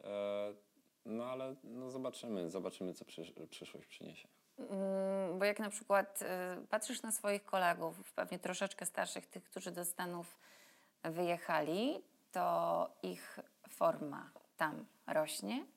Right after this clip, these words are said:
Speaker 2: czy jednak spada?
Speaker 1: To jest, to jest bardzo ciężkie, bo oni tam bywają w ogóle na, na jardowym basenie, oni nie pływają na metrach. E, u większości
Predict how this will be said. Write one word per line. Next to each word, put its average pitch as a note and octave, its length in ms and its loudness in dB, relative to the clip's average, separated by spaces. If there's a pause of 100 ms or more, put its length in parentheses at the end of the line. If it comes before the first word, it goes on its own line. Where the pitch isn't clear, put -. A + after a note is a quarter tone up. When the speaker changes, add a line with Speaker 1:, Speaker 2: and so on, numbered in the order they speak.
(160)
Speaker 2:
czy - 100 -2
jednak E3+ 520 -4 (380)
spada? - 360 -16 (1900)
Speaker 1:
To G#2 80 -4
jest, - 260 -6
to A2 60 -2
jest G#2+ 140 -6
bardzo G#2+ 280 -2
ciężkie, - 380 -2
bo - 120 -2
oni F#2+ 160 0
tam F#2+ 140 -4
bywają F#2+ 400 -4
w G2+ 60 -8
ogóle G2 280 -2
na, F#2 300 -6
na F2+ 140 -4
jardowym F2+ 480 -2
basenie, D#2+ 560 -4
oni D#2+ 160 -2
nie D#2+ 100 -4
pływają E2+ 300 -6
na D#2+ 100 -4
metrach. E2+ 400 -4 (800)
E, E2+ 760 0 (400)
u G2 120 0
większości G#2+ 880 0